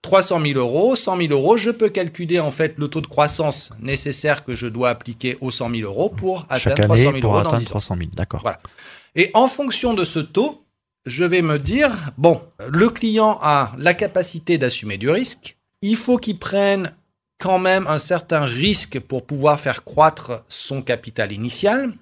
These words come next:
Speaker 2: Mhm.
Speaker 1: Donc, je vais avoir dans son portefeuille une allocation à des actifs risqués, plus risqués,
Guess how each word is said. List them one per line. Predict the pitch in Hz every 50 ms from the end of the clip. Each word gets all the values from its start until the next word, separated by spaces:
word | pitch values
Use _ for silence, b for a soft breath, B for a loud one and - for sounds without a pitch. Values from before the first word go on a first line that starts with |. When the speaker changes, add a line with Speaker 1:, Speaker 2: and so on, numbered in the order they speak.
| _ -
Speaker 2:
Mhm. | 76 76 69 90 104 120
Speaker 1:
Donc, | 165 202 262 294 285 - - -
je | 147 - 160 180
vais | 175 170 170 180 190 220 226 226
avoir | - 135 139 143 165 160 156 143 131
dans | 120 113 127 127
son | 123 - 135 117
portefeuille | 110 117 110 - - 147 147 - - 196 214 233 254 262 240 - - _ -
une | 208 226 254 240
allocation | 214 190 180 165 - 147 143 131 - - 196 220 226 226
à | 151 143
des | 147 143 135
actifs | 147 143 - - - 233 226 - - - _ _ -
risqués, | - 117 156 202 190 - - - 151 147 151 - _ _ _ _ _
plus | - 202 220 240
risqués, | 220 220 196 - - - 143 139